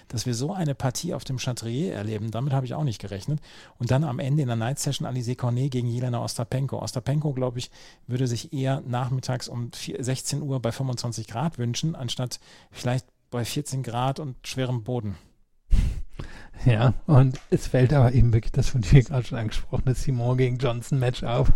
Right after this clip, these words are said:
Speaker 2: Ich würde ja mal tippen, dass sie annehmen, ihn da dann jetzt wirklich in die Rente schicken zu können. Das wollen
Speaker 1: Er hat
Speaker 2: sie
Speaker 1: gesagt,
Speaker 2: eigentlich
Speaker 1: er
Speaker 2: schon
Speaker 1: will Wimbledon auf jeden Fall noch spielen und er will noch ein paar Challenger spielen. Hat er gesagt, er will noch nicht zurücktreten.
Speaker 2: Ja, aber es war ja, also wenn ich das richtig gesehen habe,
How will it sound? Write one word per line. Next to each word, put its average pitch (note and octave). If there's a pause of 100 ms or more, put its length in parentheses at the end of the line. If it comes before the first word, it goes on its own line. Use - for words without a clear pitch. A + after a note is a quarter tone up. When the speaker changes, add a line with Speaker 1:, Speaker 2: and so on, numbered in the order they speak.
(1040)
Speaker 2:
Ich -
würde D3+
ja C3+
mal C3
tippen, C3
dass B2
sie D3
annehmen, B2+
ihn B2
da A#2
dann A#2
jetzt A2+
wirklich -
in C3
die B2+
Rente A#2
schicken -
zu -
können. B2+
Das A#2+
wollen A#2+
Speaker 1:
Er A#2
hat A2+
Speaker 2:
sie A2+
Speaker 1:
gesagt, C#3
Speaker 2:
eigentlich C#3+
Speaker 1:
er C3
Speaker 2:
schon D3
Speaker 1:
will C3+
Wimbledon D#3+
auf A2
jeden D#3+
Fall C#3+
noch F3
spielen A#2
und A2+
er A2+
will D3
noch D3
ein B2
paar B2+
Challenger C#3
spielen. G2+ (320)
Hat -
er C#3
gesagt, C3+
er A#2
will C#3+
noch E3+
nicht G#2
zurücktreten. G#2+ (960)
Speaker 2:
Ja, B2+
aber D3
es C3
war A#2+
ja, C#3+ (560)
also A#2+
wenn B2+
ich B2
das A2+
richtig -
gesehen B2+
habe, A#2